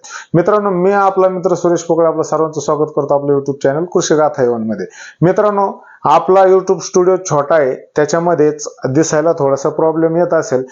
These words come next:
परंतु तुम्ही सर्व एवढं भरभरून प्रेम देता, त्याच्याबद्दल तुमच्या सर्वांचे खूप खूप आभार.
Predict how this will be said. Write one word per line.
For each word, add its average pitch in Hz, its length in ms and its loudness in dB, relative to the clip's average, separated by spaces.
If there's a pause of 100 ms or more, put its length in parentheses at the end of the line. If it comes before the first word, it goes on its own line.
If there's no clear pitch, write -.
(240)
परंतु 165 460 0
तुम्ही 170 180 0
सर्व 151 340 0
एवढं 147 260 2
भरभरून 131 520 0
प्रेम 151 280 -2
देता, 123 300 0
त्याच्याबद्दल 135 640 0
तुमच्या 135 320 -2
सर्वांचे 135 480 -2
खूप 123 200 -4
खूप 120 180 0
आभार. 131 340 2